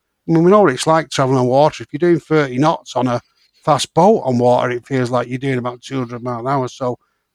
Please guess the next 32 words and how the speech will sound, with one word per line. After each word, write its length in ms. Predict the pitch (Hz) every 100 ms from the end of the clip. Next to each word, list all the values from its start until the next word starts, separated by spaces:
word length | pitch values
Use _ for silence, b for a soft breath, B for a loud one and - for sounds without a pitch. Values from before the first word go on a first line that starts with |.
| _ -
God, 220 | 190 127
imagine 320 | 160 160 170
an 120 | 170
underwater 500 | 185 175 160 165 156
submarine 560 | - 190 170 156 127 123
doing 160 | 123 139
that. 180 | 143
It's 80 | 143
just 400 | - 160 - _ _
incredible. 680 | 131 _ 156 156 156 160 160 _ _ _ _ _ _ _
I 60 | 156
read 240 | 160 202
a 100 | 185
really 460 | 165 185 208 190 170
interesting 520 | 143 139 123 135 127 -
book, 220 | 127 123 _ 139
uh, 380 | 131 127 123 110 _ _ _ _
called 200 | - 135
Russia's 380 | 160 151 185 160
U 180 | 160 170
S 200 | 156 -
O 160 | 165 147
Secrets 640 | - 175 - 135 127 -
by, 540 | _ 127 123 123 120
uh, 300 | 123 120 123
I 60 | -
forget 300 | _ - 98
the 80 | 104
guy's 320 | 107 110 110
name 260 | 135 143 117
now. 300 | 107 110 113
Uh, 300 | 113 117